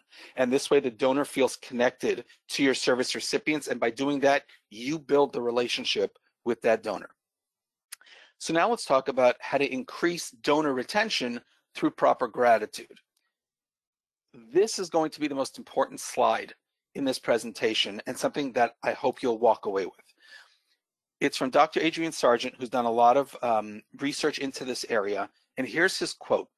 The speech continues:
"The thank you is the single most important piece of communication your donors get. They have a higher recall of it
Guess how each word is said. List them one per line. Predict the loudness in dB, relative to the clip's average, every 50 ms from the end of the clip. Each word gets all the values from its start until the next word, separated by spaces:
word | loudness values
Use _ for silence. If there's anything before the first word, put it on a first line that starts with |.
| _ _ -20 -20 -20 _ _
"The | -16 -6
thank | -4 -2 -2 -2 -2 -2
you | -2
is | -2 -2 -2
the |
single | -8 -8 -6 -4 -2 0
most | 0 0 0 0 -6
important | -10 -4 _ -4 -4 -4 -6 -8
piece | -8 -8 -8 -8
of | -10 -12
communication | -10 -8 -6 -6 -6 -6 -2 -2 -2 -2 -2 -4 -6
your | -4 -4 -6
donors | -4 -2 -2 0 0 0 -2 -4 -2
get. | 2 4 4 4 2 0 _ _ _ _ -20 -20 _ 4
They | 6 6
have | 6 4
a | 2
higher | -4 -2 0 2 2 2 2 0
recall | 0 -4 -8 -8 -6 0 2 4 4
of | 4 2 2
it | -2 -2 -4